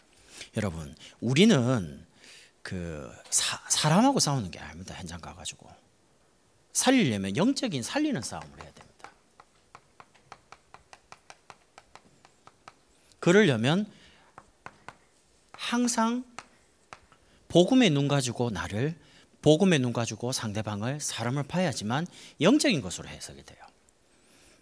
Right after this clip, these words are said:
초등학교 삼 학년 아이가 이제 시험을 쳤습니다. 근데 시험 내용이 뭐냐면 술에 취해서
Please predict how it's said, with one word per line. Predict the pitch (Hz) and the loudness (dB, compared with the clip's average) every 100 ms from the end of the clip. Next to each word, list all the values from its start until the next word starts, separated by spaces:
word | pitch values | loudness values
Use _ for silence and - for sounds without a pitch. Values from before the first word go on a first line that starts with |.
| _ _ _ _ _ _ _ _ - - - - | _ _ _ _ _ _ _ _ -16 -14 -12 -6
초등학교 | - 180 196 143 | 0 4 6 4
삼 | - 107 | 4 2
학년 | 104 127 123 110 | 2 2 2 0
아이가 | 123 117 90 | 0 0 0
이제 | 80 82 | -4 0
시험을 | - 254 208 98 | 2 4 2 0
쳤습니다. | - 87 90 76 82 101 | -2 -4 -6 -6 -8 -4
근데 | 123 | 0
시험 | - 240 190 | 2 4 2
내용이 | 90 95 113 | 0 -2 -4
뭐냐면 | 76 82 104 90 92 92 71 - - - - - - | -6 -6 -6 -4 -4 -4 -6 -14 -20 -18 -18 -14 -4
술에 | - 269 247 | -2 4 6
취해서 | 165 - 117 123 - 131 147 | 8 6 6 2 4 4 2